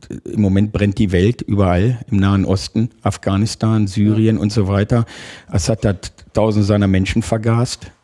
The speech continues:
Speaker 1: Ja, das muss man mal so sehen. Und die Soldaten, die dort im Einsatz jetzt sind, um der Sache Herr zu werden, die haben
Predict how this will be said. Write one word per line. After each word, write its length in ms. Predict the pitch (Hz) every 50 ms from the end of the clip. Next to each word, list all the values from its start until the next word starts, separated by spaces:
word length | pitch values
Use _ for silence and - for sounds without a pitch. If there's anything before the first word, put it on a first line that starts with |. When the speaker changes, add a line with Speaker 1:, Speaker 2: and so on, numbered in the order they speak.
| _
Speaker 1:
Ja, 260 | - 92 90 113 113 - -
das 120 | 113 95
muss 180 | 101 107 110 -
man 140 | 107 104 101
mal 140 | 101 101
so 100 | 98 98
sehen. 340 | 92 98 92 87 107 127 127 - - - - - - - - -
Und 120 | - 104
die 80 | 101 101
Soldaten, 480 | 95 101 92 87 92 90 92 - 107 95
die 100 | 98 95
dort 220 | 110 101 98 -
im 300 | - 98 95 92 90 90 - - - - - - -
Einsatz 360 | - 95 92 104 98 - -
jetzt 160 | 104 92 -
sind, 180 | - 104 101 85
um 120 | 82 101
der 140 | 95 98 92
Sache 220 | 98 101 95 -
Herr 200 | 98 90 92 92
zu 200 | - - 104 92
werden, 260 | 95 98 95 98 98 92
die 180 | 95 90 90
haben 340 | 92 92 92 92 92 87